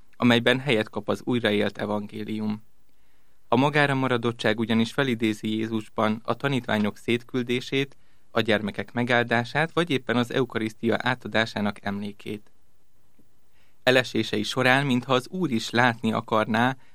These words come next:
azt és azokat, amik és akik fontosak számára,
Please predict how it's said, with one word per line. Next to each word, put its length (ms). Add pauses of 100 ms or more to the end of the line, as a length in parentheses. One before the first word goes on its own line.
(220)
azt 320
és 200
azokat, 720
amik 440
és 240
akik 360
fontosak 600
számára, 600